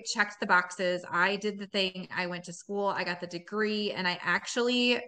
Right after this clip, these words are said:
started out in a career in physical therapy because that's what you're supposed to do. You're supposed to get a job. And that's kind of where I ended up. And I went through this, a lot of seasons of change of always questioning and wondering,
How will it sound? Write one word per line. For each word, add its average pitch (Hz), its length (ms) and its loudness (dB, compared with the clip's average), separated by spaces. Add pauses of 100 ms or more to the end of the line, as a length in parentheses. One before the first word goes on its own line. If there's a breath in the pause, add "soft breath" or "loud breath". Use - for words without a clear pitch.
(100)
started 202 360 0
out 180 300 10
in 190 200 2
a 190 80 4
career 180 420 2
in 170 180 2
physical 190 380 2
therapy 214 880 6
because 208 200 2
that's 190 220 6
what 185 140 -4
you're 185 100 -2
supposed 170 320 -4
to 165 80 -2
do. 139 260 -2
You're 175 120 -6
supposed 170 240 -6
to 214 80 -8
get 208 80 2
a 196 60 -2
job. 170 420 10 (480 loud breath)
And 190 260 4
that's 190 300 6
kind 240 220 2
of 233 40 4
where 220 140 8
I 196 60 8
ended 202 240 2
up. 170 200 6 (140)
And 175 480 2 (160)
I 185 500 6
went 214 240 -6
through 269 200 -4
this, 220 280 -2 (460)
a 190 80 0
lot 190 340 2
of 233 60 -8
seasons 208 340 -2
of 175 140 -2
change 175 380 -4
of 165 480 0 (720)
always 269 360 0
questioning 208 540 -2
and 180 140 -4
wondering, 175 460 0